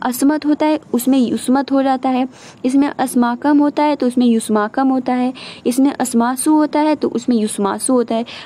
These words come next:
बस क्या करना है, देखिए फ्रेंड्स, इसमें कुछ भी नहीं करना है। अगर मैं इसकी बात करूँ, आपका द्विवचन और बहुवचन में कुछ नहीं करना है, बस यू लगा देना है लास्ट, शुरू में, ठीक है, और इसमें कुछ ज़्यादा नहीं याद करना है, ठीक है।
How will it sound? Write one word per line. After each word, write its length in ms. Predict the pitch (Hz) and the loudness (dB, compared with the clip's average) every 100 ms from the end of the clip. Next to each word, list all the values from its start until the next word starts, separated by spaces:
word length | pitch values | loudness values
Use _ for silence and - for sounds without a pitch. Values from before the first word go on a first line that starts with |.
| - | -2
बस 280 | 220 339 - | 0 -2 -2
क्या 200 | 349 339 | 0 0
करना 280 | 320 311 320 | 0 2 2
है, 100 | 269 | 2
देखिए 320 | 262 294 302 | 0 0 0
फ्रेंड्स, 280 | 302 294 - | 0 0 -2
इसमें 240 | 262 277 | -2 -2
कुछ 280 | - 285 - | 0 -4 0
भी 160 | 302 285 | 2 2
नहीं 160 | 277 | 2
करना 260 | 262 247 247 | 0 0 0
है। 160 | 277 | 0
अगर 220 | - 285 294 | 0 0 2
मैं 160 | 302 - | 0 -2
इसकी 320 | 240 - 285 | -6 -2 0
बात 260 | 262 247 - | 0 -2 -2
करूँ, 260 | 247 277 | 0 0
आपका 220 | 254 254 | -2 -2
द्विवचन 600 | 233 240 294 302 277 294 | -2 2 2 2 0 2
और 80 | 302 | 2
बहुवचन 540 | 233 233 262 277 277 269 | 0 0 0 0 0 0
में 100 | 262 | 0
कुछ 280 | 262 262 | -4 -2
नहीं 140 | 262 240 | -2 0
करना 240 | 226 220 | -2 -2
है, 120 | 247 302 - - - | -2 -4 -12 -16 -4
बस 260 | 220 339 320 | 0 0 0
यू 440 | 226 208 285 349 | 0 2 2 2
लगा 360 | 320 247 247 247 | 2 0 -2 -2
देना 220 | 247 254 | -2 -2
है 120 | 254 | 0
लास्ट, 340 | 226 220 247 - | 0 0 -4 -6
शुरू 360 | - 226 254 | -2 0 2
में, 200 | 254 311 - - - - | 2 0 -4 -16 -20 -6
ठीक 180 | 240 262 | -2 0
है, 140 | 320 - - - | -2 -4 -18 -4
और 200 | 277 320 | -2 0
इसमें 280 | 320 302 302 | 0 0 0
कुछ 180 | 302 262 | 0 0
ज़्यादा 340 | 240 226 233 | 0 0 0
नहीं 200 | 233 233 | 0 2
याद 220 | 214 208 | 0 -2
करना 280 | - 214 220 | -2 -2 0
है, 220 | 226 262 330 - - - - - | 0 -2 -4 -14 -20 -20 -10 -4
ठीक 180 | 262 | 0
है। 120 | 349 | 0